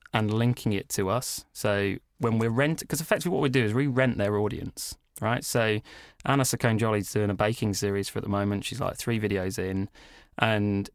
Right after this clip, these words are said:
she will effectively take some of her audience when she uploads a video on her channel or their daily vlog channel and signpost the fact that she's doing a baking video for Mum's Eye View on Sunday,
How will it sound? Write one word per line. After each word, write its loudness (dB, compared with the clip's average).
she 0
will 2
effectively -4
take -2
some 2
of -2
her 2
audience -2
when 0
she -2
uploads 0
a -2
video 0
on -2
her 2
channel -2
or -4
their -4
daily -2
vlog -2
channel -2
and 2
signpost 2
the -6
fact 0
that -4
she's -6
doing 0
a -2
baking 0
video 0
for -2
Mum's 0
Eye 2
View 0
on -2
Sunday, -2